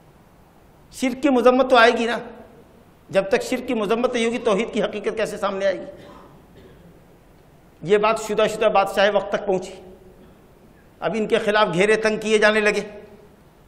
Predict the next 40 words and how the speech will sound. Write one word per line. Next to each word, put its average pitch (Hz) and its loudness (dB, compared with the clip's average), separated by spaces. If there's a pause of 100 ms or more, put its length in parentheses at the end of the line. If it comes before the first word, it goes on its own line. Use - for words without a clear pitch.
(140)
انہوں 277 6
نے 285 6
اپنی 254 0
دین 208 -4
کو، 233 -2
اپنی 202 -6
توحید 190 -2
کو 220 -6 (720)
بچاتے 180 2
ہوئے 160 -4 (840)
مشرک 233 -4
قوم 214 2
سے 226 -2
راہ 175 4 (120)
فرار 165 2
اختیار 135 -6 (120)
کیا - -20 (540)
کہ 165 -8
یہاں 180 2
رہیں 208 2
گے - -6 (160)
تو 165 -6
زور 202 2
زبردستی 190 0
مار 185 0
پیٹ 180 -10
کر 180 -2
کے 190 -4
یہ 156 -6
لوگ 165 -6
ہم 160 -10
سے 170 -10
بھی 170 -12
شرک - -16
کروائیں 127 -8
گے - -18 (1600)
یا 165 -2
کیا 165 4
کریں 185 0
گے۔ - -10